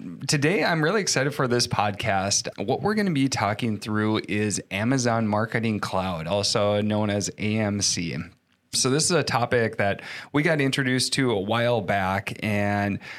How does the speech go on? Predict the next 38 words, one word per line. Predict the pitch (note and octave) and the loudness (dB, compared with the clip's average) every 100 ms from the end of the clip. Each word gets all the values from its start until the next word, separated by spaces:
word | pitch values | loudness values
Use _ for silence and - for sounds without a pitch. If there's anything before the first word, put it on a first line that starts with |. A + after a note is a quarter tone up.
| - | -6
had | A2+ F3 | -2 0
a | E3 | 0
ton | - D#3 | -2 0
of | D3+ - | 0 0
key | B2+ | -2
questions | - G#2 G#2 A2 G2 F#2+ | 0 0 0 -2 -2 0
on | F#2 F2 | -2 -2
what | G2+ A2+ | -2 0
this | A#2 F#2+ | 0 0
thing | - F2 F2 - | -2 -4 -4 -2
is, | C3+ C3 B2 A#2+ | 2 4 4 2
how | - B2 | 0 0
do | C3 | 2
you | B2 | 2
use | A2+ G2+ G2+ A#2+ A#2 A2+ | 0 0 0 2 2 2
it, | A2 A2 - | 2 2 0
how | - A#2+ | 0 0
is | A2 | 0
it | G#2+ | -2
different | - G#2 B2 G#2+ | -2 -2 -2 0
than | G2 F#2 | 0 0
standard | - G2+ G#2+ G#2 | 0 0 0 0
reporting? | F#2+ F2 - F#2 A2 B2+ C3 - - - - | -2 -2 0 0 2 0 -2 -8 -16 -16 -8
And | - A#2+ | -2 2
so | C#3 B2 - | 4 2 2
really | C3 G3+ | 0 0
for | A3 D#3+ | 0 0
this | C3 - | 2 2
episode, | D#2 G#2 G#2+ A#2 G#2 | 0 0 2 2 2
we're | A2+ | 0
gonna | B2 | 0
focus | A2+ A2 G#2+ G#2+ G#2 | 0 0 0 0 0
on | - G#2 G2+ - | 0 0 0 -2
all | - G2+ | -2 0
those | G2+ G2 F#2+ | 0 0 0
key | - A2 G#2 | 0 -2 -2
pieces | - G2 - G2 F2+ | -2 0 0 0 0
for | - G2 F#2+ G2 | -2 0 0 0